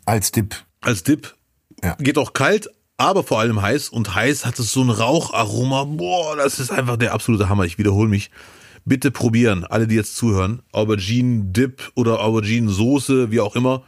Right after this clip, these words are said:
Speaker 1: Mhm.
Speaker 2: Sehr lecker.
Speaker 1: Oh, jetzt hab ich doch wieder Bock.
Speaker 2: Ja.
Speaker 1: Mhm. Übrigens, ich muss noch drauf zu sprechen kommen, weil's mich jetzt wirklich schon seit, seit einem halben Jahr oder länger schon beschäftigt.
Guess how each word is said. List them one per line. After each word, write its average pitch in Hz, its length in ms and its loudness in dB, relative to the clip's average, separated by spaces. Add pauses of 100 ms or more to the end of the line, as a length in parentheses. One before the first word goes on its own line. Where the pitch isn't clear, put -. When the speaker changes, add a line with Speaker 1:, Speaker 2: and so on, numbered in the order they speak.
(440)
Speaker 1:
Mhm. 101 300 2 (220)
Speaker 2:
Sehr 90 400 -2
lecker. 85 440 -2 (680)
Speaker 1:
Oh, - 320 -4 (600)
jetzt 78 200 -2
hab 92 100 2
ich 117 80 0
doch 104 220 0
wieder 85 160 2
Bock. 80 320 -6 (180)
Speaker 2:
Ja. 98 200 0 (800)
Speaker 1:
Mhm. 82 280 -6 (420)
Übrigens, 123 520 2 (460)
ich - 180 -6
muss 120 160 4
noch 107 100 4
drauf 107 200 0
zu 107 100 0
sprechen 104 340 0
kommen, 90 220 2
weil's 90 220 0
mich 98 140 0
jetzt 87 220 -2
wirklich 101 360 0
schon 104 200 2
seit, 87 280 0
seit 82 220 -4
einem 82 160 0
halben 90 280 0
Jahr 90 320 0
oder 87 160 0 (140)
länger 90 340 0
schon 92 180 0
beschäftigt. 85 580 -2